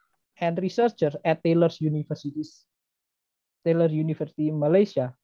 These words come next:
As an expert in family business, innovation, R and D management,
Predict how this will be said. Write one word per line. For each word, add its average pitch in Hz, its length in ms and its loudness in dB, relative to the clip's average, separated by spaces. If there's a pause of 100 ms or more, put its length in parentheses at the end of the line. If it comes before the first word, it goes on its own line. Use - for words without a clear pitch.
(840)
As 196 160 0
an 190 120 4
expert - 440 4
in 170 200 2
family 175 520 2
business, 151 560 -6 (160)
innovation, 185 800 2 (1040)
R 190 260 4
and 185 160 4
D 160 100 2
management, 151 720 -2